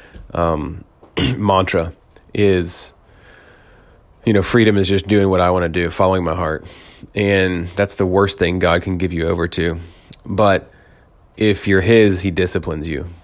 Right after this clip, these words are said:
And the farther along we are with him, oftentimes the, the more he knows we can take.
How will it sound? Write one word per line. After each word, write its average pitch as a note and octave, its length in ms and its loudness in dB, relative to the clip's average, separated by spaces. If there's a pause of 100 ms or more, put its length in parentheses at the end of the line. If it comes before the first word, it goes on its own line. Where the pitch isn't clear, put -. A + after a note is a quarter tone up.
(280)
And G2 460 4
the F#2 460 0
farther A2+ 420 4
along G#2+ 300 4
we G2 100 2
are F#2+ 200 2
with G2 140 2
him, F#2+ 140 -2
oftentimes F#2+ 800 0
the, F#2 340 -2 (1500)
the B2 140 2
more A2+ 680 6 (600)
he A2 180 -2
knows A2 280 2
we G2 140 -2
can E2+ 180 -6
take. - 540 -8